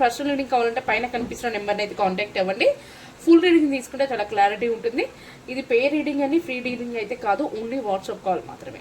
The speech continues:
ఓకేనా? ఈరోజు రీడింగ్ ఏంటంటే మీ పర్సన్, ఆ, కరెంట్ ఫీలింగ్స్ మీ పైన ఎలా ఉన్నాయి? ఓకేనా? కార్డ్ షఫుల్ చేసినప్పుడు మీ యొక్క పర్సన్‌ని త్రీ టైమ్స్ మనసులో అనుకోండి. ప్లీజ్ యూనివర్స్ అండ్ ఏంజెల్స్ చూసే నా వ్యూవర్స్ వాళ్ళ పర్సన్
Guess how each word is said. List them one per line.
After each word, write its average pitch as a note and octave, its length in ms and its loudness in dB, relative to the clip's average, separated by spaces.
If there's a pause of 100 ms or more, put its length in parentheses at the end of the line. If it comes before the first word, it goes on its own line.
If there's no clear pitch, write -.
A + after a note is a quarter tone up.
ఓకేనా? C#4+ 340 0 (400)
ఈరోజు D#4 320 2
రీడింగ్ D#4 300 2
ఏంటంటే D4 460 2
మీ C#4 140 0
పర్సన్, C4+ 520 0 (140)
ఆ, A3+ 140 0 (100)
కరెంట్ C4+ 240 4
ఫీలింగ్స్ C4+ 420 -4
మీ B3 80 0
పైన A3+ 220 -2
ఎలా G3+ 220 4
ఉన్నాయి? D#3 280 -2 (480)
ఓకేనా? D#4 320 4 (1080)
కార్డ్ B3 220 6
షఫుల్ B3+ 280 0
చేసినప్పుడు A#3+ 420 -2
మీ F4 60 4
యొక్క C4 140 0
పర్సన్‌ని C4+ 400 2
త్రీ A#3+ 180 -6
టైమ్స్ A#3 260 -6
మనసులో G#3 300 -6
అనుకోండి. F3 420 -6 (880)
ప్లీజ్ F4 260 2
యూనివర్స్ F4 380 4
అండ్ D#4+ 200 2
ఏంజెల్స్ D#4 360 -2
చూసే C#4+ 260 -2
నా C4 100 0
వ్యూవర్స్ A3+ 460 -4
వాళ్ళ G#3 160 -2 (120)
పర్సన్ G4+ 340 -2